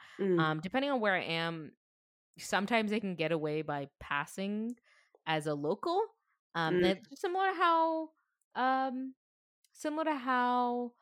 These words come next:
Speaker 2: Diane kinda was. Like, people thought she was actually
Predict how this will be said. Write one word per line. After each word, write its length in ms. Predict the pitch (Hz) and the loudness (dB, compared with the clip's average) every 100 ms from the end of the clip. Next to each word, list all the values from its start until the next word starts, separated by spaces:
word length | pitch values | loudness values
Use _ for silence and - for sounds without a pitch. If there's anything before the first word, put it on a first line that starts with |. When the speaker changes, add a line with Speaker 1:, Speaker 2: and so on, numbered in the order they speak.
| _ _ | _ _
Speaker 2:
Diane 420 | 208 196 262 392 | 4 4 2 -2
kinda 280 | - 175 170 | -4 -6 -6
was. 240 | 143 - - | -8 -12 -14
Like, 140 | 117 | -14
people 360 | - 226 226 220 | -12 -8 -4 -4
thought 300 | 214 180 - | 2 2 2
she 200 | - 196 | -4 -4
was 340 | 170 170 - - _ | 0 0 -2 -18 _
actually 460 | 135 160 185 180 | -6 -6 -8 -8